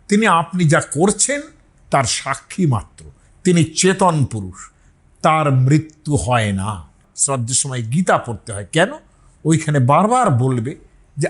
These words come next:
আত্মার কোনো মরণ নেই। আমরা যে কামনা বাসনার জালে আটকে যাই, সেইগুলো কিন্তু ওই মন, বুদ্ধি, চিত্ত, অহংকারের সঙ্গে, সেই সূক্ষ্ম দেহের সঙ্গে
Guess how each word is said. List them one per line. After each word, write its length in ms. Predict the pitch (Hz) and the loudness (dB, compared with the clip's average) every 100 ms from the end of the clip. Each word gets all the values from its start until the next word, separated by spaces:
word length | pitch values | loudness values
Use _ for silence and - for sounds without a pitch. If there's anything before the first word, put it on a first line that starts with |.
| - | -2
আত্মার 720 | 139 151 - - 160 214 233 | 0 0 -4 -2 0 0 -2
কোনো 300 | 226 135 117 | -4 -2 0
মরণ 440 | 104 107 110 95 87 | -2 -4 -4 -6 -10
নেই। 140 | 87 87 _ _ _ _ | -14 -18 _ _ _ _
আমরা 360 | 160 180 190 190 | -2 2 2 0
যে 400 | 165 175 160 165 _ _ _ _ _ - | 0 0 -2 -8 _ _ _ _ _ 0
কামনা 480 | 156 156 160 160 | 0 2 2 2
বাসনার 720 | 143 143 139 - 156 156 143 120 | 2 0 -2 -4 -2 -2 -2 -2
জালে 600 | 98 127 127 143 170 202 - _ _ _ _ | 0 0 2 2 0 -2 -10 _ _ _ _
আটকে 460 | 127 131 - - 156 | -4 -4 -6 0 2
যাই, 340 | 123 107 104 80 _ _ _ _ _ _ _ _ | 2 0 -4 -10 _ _ _ _ _ _ _ _
সেইগুলো 840 | - - - 160 202 190 233 262 | -8 -6 0 2 4 4 2 2
কিন্তু 640 | 269 254 214 190 156 131 - _ _ - _ - | 0 -4 -6 0 2 2 -4 _ _ -20 _ 2
ওই 260 | 214 269 247 - | 4 4 2 -2
মন, 340 | 131 170 214 220 | 2 2 4 2
বুদ্ধি, 420 | 185 165 - 170 | 0 0 -2 -2
চিত্ত, 420 | - 147 - - | -2 -8 -8 0
অহংকারের 600 | 151 120 135 143 143 127 | 2 4 0 -2 -2 -2
সঙ্গে, 540 | - - 120 113 117 151 - _ _ - | -4 -8 -8 -6 -6 -8 -14 _ _ -8
সেই 320 | - 170 156 | 0 2 2
সূক্ষ্ম 760 | - - 240 - - - 190 | 0 -4 -6 -6 -4 0 0
দেহের 300 | 139 131 143 | 2 0 0
সঙ্গে 560 | 123 - 117 110 107 | -6 -8 -8 -8 -8